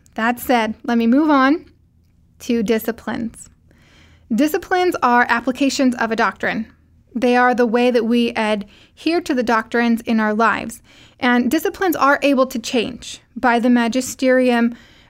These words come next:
Um, they're able to decide how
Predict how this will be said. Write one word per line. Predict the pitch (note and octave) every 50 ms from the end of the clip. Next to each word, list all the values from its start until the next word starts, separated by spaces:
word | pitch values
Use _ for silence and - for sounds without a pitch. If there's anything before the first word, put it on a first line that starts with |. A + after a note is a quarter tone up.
| _ -
Um, | - G#3+ A3 A3+ A3 G#3+ A3 - _ _ _ _ _ _ _ _ _ _ _ _ -
they're | B3 A#3 B3 B3+
able | - B3+ C4+ B3+ C#4 C#4
to | - - - C4+ C4 B3+
decide | A3+ B3+ B3 B3 - B3+ A#3 A3 A3+ A3+ A3 A3+ A3 - _ _ _ _ _ _ _ _ - -
how | - - C#4 C#4 D4 D4+ D4+ D#4 D#4 C#4+ -